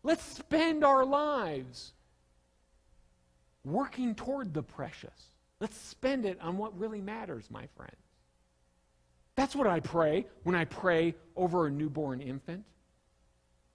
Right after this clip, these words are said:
I don't pray for them to have a long and healthy and happy life. That's a silly prayer. That's a wasteful prayer. I pray for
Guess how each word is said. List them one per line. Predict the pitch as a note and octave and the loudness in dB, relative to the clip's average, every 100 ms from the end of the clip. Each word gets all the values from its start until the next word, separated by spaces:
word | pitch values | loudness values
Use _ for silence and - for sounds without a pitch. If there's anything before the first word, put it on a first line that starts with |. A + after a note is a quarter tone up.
| _ _ _ _ | _ _ _ _
I | C4 F4+ | 8 10
don't | E4 G#3+ | 10 6
pray | - A#3 B3+ | 8 10 10
for | - | 8
them | A#3 A3+ A3 | 6 6 6
to | |
have | F#3+ A3 | 8 8
a | G#3 | 8
long | F3 G3 G#3+ A3 A3+ A3+ A#3 A#3+ G#3 - _ | 4 8 10 12 10 10 8 4 -4 -10 _
and | G3+ F#3+ F#3 D3 - - | 6 6 6 0 -8 -6
healthy | - A#3+ B3+ - C4 A3+ | 8 12 12 10 4 2
and | F#3 | 2
happy | C3 F#3 G#3+ G3 A3 | 6 10 10 8 2
life. | F3+ F3 F3 B3 E4+ - - _ _ _ _ _ _ _ _ _ _ _ _ _ _ | 4 6 8 6 4 -2 -20 _ _ _ _ _ _ _ _ _ _ _ _ _ _
That's | D#4+ E4+ | 8 8
a | D#4+ | 4
silly | - - G#4+ G4 A3 | -2 6 8 8 4
prayer. | - F#3+ F3 D3 | 2 4 4 6
That's | C#4 D4 | 4 6
a | |
wasteful | C#4+ E4 F#4 - - F#3 | 6 8 6 4 -2 -2
prayer. | B2 - D3+ A#2+ G2 - _ _ _ _ _ _ _ _ _ _ - | -2 -2 0 -2 -8 -18 _ _ _ _ _ _ _ _ _ _ 0
I | B3+ D#4+ | 12 12
pray | D#4+ - C4+ C4 C4+ C#4+ - - _ _ | 12 10 10 12 12 8 -4 -20 _ _
for | B3+ B3 G#3+ | 12 12 12